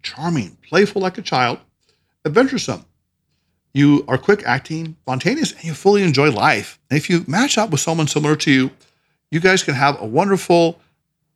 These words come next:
lifelong experience of joy, spontaneity, and adventure. So Love University students, we've talked about the four guy types or love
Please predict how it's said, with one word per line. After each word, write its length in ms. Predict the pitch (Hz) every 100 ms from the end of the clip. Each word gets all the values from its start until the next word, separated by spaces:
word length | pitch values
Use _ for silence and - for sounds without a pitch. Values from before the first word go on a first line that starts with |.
| _
lifelong 540 | 117 147 - 143 139
experience 640 | 131 - - 110 127 117 -
of 260 | 117 104
joy, 380 | 101 208 180 110
spontaneity, 720 | - - 131 - 113 120 - -
and 140 | 120
adventure. 400 | 98 107 113 - _ _ _ _ _ _ _ _ _ _
So 120 | -
Love 140 | 202 247
University 360 | 254 262 226
students, 480 | 185 - 254 277 -
we've 160 | 151 151
talked 280 | - 233 196
about 180 | 180
the 80 | 175
four 500 | 135 - 165 175 175 - _ _ _ _ -
guy 220 | 131 151
types 440 | 151 139 151 147
or 340 | - 120 117 - _
love 380 | 117 135 143